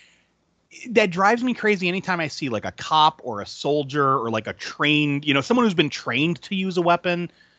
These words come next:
that they have their finger, like, placed on the trigger. I hate that. And, and, and it's a lot more prevalent in seventies and eighties movies. Like, if it's just some random teen picking up a gun or, like, in a Friday the thirteenth movie,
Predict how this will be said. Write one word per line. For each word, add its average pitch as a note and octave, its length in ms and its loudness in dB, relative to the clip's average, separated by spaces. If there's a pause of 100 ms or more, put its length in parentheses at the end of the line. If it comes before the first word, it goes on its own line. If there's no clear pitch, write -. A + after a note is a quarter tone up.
(340)
that C#3 100 6
they C3+ 80 4
have D3 220 2
their C#3+ 100 0
finger, C3+ 380 -4
like, A2 240 -4 (120)
placed C#3 400 -2 (100)
on A#2+ 320 2
the A2+ 100 -8
trigger. F2 460 -14 (840)
I C#3+ 80 2
hate C#3+ 300 -4
that. E2 260 -16
And, D3 120 -2
and, G3 160 -4
and F3+ 320 2
it's E3 120 -2
a C#3+ 100 0
lot D3+ 280 4
more F#3+ 140 -2
prevalent D3+ 480 -4
in A2+ 80 -8
seventies A#2+ 400 -4
and G2+ 80 -8
eighties A2+ 280 -4
movies. C3+ 440 -4 (300)
Like, A3+ 160 6
if C#4+ 80 2
it's - 160 0
just E4+ 200 -2
some E3+ 200 -2
random C3 420 0
teen C#3 400 -4
picking C#3 260 -6
up C3 120 -6
a C3 40 -8
gun C3 460 0
or, A#2+ 80 -10
like, A#2+ 180 -2
in A#2+ 60 -4
a G#2+ 60 -4
Friday B2 300 -2
the A#2 100 -10
thirteenth B2+ 380 -6
movie, C3+ 220 -6